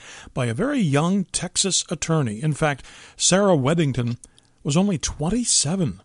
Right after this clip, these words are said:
when she argued the case before the nation's high court on behalf of her client, the pseudonymous Jane Roe. And when I spoke with her in nineteen ninety-three, twenty years after the ruling,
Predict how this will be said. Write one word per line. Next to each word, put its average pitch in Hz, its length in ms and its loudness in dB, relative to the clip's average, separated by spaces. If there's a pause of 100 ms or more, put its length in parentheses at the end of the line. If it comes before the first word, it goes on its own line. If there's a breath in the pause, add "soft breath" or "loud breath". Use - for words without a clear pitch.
(140)
when 127 140 -2
she 147 180 -2
argued 135 320 0
the 123 80 -6
case 127 260 -4
before 160 380 -2
the 139 100 0
nation's 127 360 -2
high 135 220 -4
court 160 300 0
on 127 140 0
behalf 131 380 -2
of 147 80 -6
her 175 160 -2
client, 143 440 0 (260 soft breath)
the 113 100 -4
pseudonymous 113 760 0
Jane 131 380 -2
Roe. 117 480 -2 (440)
And 117 180 0
when 104 80 0
I 120 100 0
spoke - 380 -2
with 127 100 -4
her 131 160 2
in 110 140 -2
nineteen 120 360 -2
ninety-three, 120 580 -2
twenty 170 340 0
years 160 320 2
after 123 200 -2
the 113 120 -4
ruling, 113 420 -2